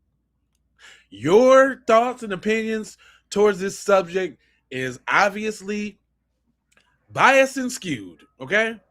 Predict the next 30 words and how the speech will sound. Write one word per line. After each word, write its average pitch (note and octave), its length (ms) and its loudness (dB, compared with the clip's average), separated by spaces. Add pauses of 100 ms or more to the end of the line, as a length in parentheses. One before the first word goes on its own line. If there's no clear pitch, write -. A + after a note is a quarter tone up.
(1160)
We, F3 460 -8
you, F#3 280 -16
you, E3+ 180 -12 (340)
cause, F3+ 220 -4 (480)
you, F#3+ 920 -10
cause A3+ 200 -6
you A#3 80 -4
notice C4 280 2
how A#3+ 120 0
she G#3 100 -6
be, G#3+ 160 -4
try G#3+ 220 -2
to G#3 60 -2
be G3+ 120 -6
like, F3+ 240 0 (280)
This B3+ 300 -2
beautiful B3+ 600 -4
black B3 420 0
baby, A#3 640 -2 (240)
and D#3+ 100 -12
she G#3 140 -8
trying A#3 280 -2
to A3 80 -4
talk G#3 340 -4
like G3 200 -2
an E3+ 60 -6 (100)
old G3 440 2
Southern G3+ 500 -2
mammy, G3 500 -2 (840)
right? G#3 380 2